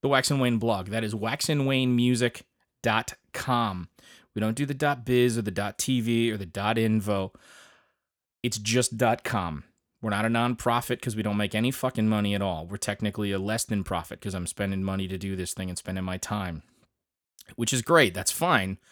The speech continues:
But that's why we don't do the dot org, 'cause we don't have the five oh one C three paperwork filled out yet. Um, so it's wax and wane music dot com. You can also find us on Twitter. That's at Wax and Wane Music. If you're on Twitter,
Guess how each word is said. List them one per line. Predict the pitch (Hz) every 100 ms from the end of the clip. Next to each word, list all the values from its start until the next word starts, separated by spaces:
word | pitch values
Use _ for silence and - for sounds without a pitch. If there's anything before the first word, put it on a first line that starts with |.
| - -
But | -
that's | 107 110 -
why | 113
we | 104
don't | 104
do | 101
the | 98
dot | 90 98 95
org, | 95 85
'cause | -
we | 104
don't | 104
have | 98
the | 98
five | - 98 92
oh |
one | 95 95
C | 92 92
three | - 90
paperwork | - 107 98 92 85
filled | - 101 87
out | 87 87
yet. | 65 76 - - _ _ _ -
Um, | - 95 90 - _ _
so | - 117
it's | 98 - _
wax | 95 107 139 -
and | 170
wane | 165 170
music | 131 113 113 -
dot | 107 98 -
com. | 107 107 107
You |
can | 95 98
also | 101 - 113
find | - 107 107
us | 104 -
on | 107 107
Twitter. | - - 135 113 80 - _ _ _ _ _ -
That's | 92 -
at | 104 110 120 - _ _
Wax | 107 107 110 -
and | 113
Wane | 107 104 104
Music. | 107 85 - _ _ _ _ -
If | -
you're | -
on | 113 120 151
Twitter, | - 123 110 113